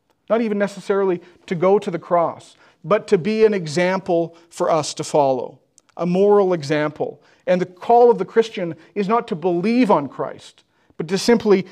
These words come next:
live in the same way that Christ lived on their quest for eternal life. And then lastly, and perhaps most subtly,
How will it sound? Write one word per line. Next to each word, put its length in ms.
live 520
in 120
the 80
same 280
way 140
that 160
Christ 500
lived 480
on 120
their 120
quest 420
for 140
eternal 280
life. 380
And 100
then 140
lastly, 600
and 80
perhaps 280
most 300
subtly, 540